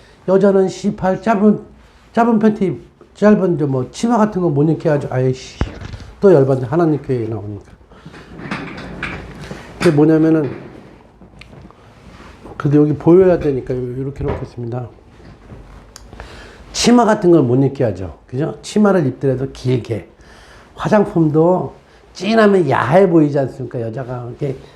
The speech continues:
싹 이렇게 하고 하면. 그러니까 그렇게, 그러니까 도덕적으로 자꾸 만듭니다. 나는 순결하고 깨끗하고 이렇게 함으로써 이제는 저기를 하는 거죠. 그러니까 그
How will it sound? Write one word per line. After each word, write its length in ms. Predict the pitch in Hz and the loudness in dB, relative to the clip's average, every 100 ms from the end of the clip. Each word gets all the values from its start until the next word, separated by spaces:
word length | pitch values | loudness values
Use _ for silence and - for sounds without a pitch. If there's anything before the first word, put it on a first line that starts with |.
| - | -20
싹 640 | _ - - - - - - | _ -12 -8 -6 -4 -4 0
이렇게 240 | 156 131 | 0 0
하고 220 | - 143 | 0 2
하면. 680 | 127 120 120 110 110 120 120 | 2 2 0 -2 -4 -4 -2
그러니까 240 | 135 139 - - - - _ _ | -2 -2 -4 -20 -20 -20 _ _
그렇게, 400 | - 214 214 185 | 2 2 4 2
그러니까 220 | 147 143 | 2 -2
도덕적으로 560 | - 185 262 - 233 208 | 2 4 4 4 2 0
자꾸 240 | - - | -2 -4
만듭니다. 640 | 151 139 160 190 160 110 - _ _ _ _ | -2 -2 -2 0 0 -2 -8 _ _ _ _
나는 200 | - 156 | -4 -2
순결하고 800 | 147 208 240 214 175 135 123 113 _ | -2 -2 2 4 4 0 -8 -16 _
깨끗하고 880 | - 156 - 208 202 170 147 110 - - - - - - - - _ _ _ _ _ _ _ - | -8 -8 -6 -4 -2 0 -2 -4 -10 -20 -20 -20 -20 -20 -20 -20 _ _ _ _ _ _ _ -2
이렇게 360 | 151 180 185 - | 4 4 2 -8
함으로써 880 | - 247 240 220 214 233 247 175 - - _ _ _ - | -2 2 2 2 0 0 2 0 -8 -20 _ _ _ -4
이제는 440 | 147 143 127 107 - - - - - - - - - | 0 0 -2 -4 -14 -20 -20 -18 -18 -18 -20 -14 0
저기를 280 | 139 147 151 | 2 2 0
하는 160 | 147 | 0
거죠. 200 | 139 123 | 0 0
그러니까 300 | 120 123 113 | -2 -2 -2
그 300 | 113 110 110 | -2 -4 -6